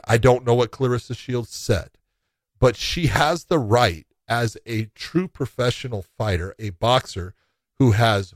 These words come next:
won Olympic gold, <clears throat> as a professional has won the world titles.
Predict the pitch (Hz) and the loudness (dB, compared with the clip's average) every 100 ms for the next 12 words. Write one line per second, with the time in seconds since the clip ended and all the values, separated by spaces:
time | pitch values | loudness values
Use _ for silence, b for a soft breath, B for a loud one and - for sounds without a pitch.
0 | _ 92 107 131 170 180 151 147 143 151 | _ -8 2 4 4 2 2 2 0 -6
1 | - 98 90 98 - - - - - _ | 2 2 2 -4 -14 -18 -18 -20 -20 _
2 | _ _ _ - 123 113 131 117 160 147 | _ _ _ -2 -2 -2 -4 0 4 2
3 | - 117 113 104 92 101 151 185 160 139 | 2 0 0 -4 -2 4 4 4 4 6
4 | 127 - 135 113 92 104 | 4 2 0 0 -2 -14